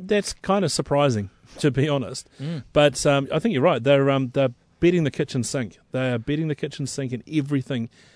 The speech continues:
Speaker 1: at this Windows eight, Windows seven phone, tablet experience, and even some of the newer stuff they're doing with Kinect and whatnot. I mean, they are throwing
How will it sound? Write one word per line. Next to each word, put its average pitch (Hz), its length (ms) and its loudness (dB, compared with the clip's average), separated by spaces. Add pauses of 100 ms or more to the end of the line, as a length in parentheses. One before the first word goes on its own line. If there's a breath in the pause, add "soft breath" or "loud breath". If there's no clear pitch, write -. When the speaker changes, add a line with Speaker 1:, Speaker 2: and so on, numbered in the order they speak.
(220 soft breath)
Speaker 1:
at 127 240 -6
this - 320 -2
Windows 139 640 0
eight, 135 360 -2
Windows 135 460 0
seven 131 380 -4
phone, 120 560 -2 (480 soft breath)
tablet 127 580 0
experience, 131 960 -4
and 135 220 -2
even 123 480 -2
some 135 240 -2
of 113 40 0
the 110 60 -2
newer 131 200 2
stuff - 260 -6
they're 117 100 -6
doing 113 240 -4
with 110 160 -6
Kinect 143 380 -6
and 117 120 -2
whatnot. 110 340 -8 (580 soft breath)
I 120 120 -4
mean, 117 140 -2
they 131 220 0
are 110 100 -2
throwing 113 800 -4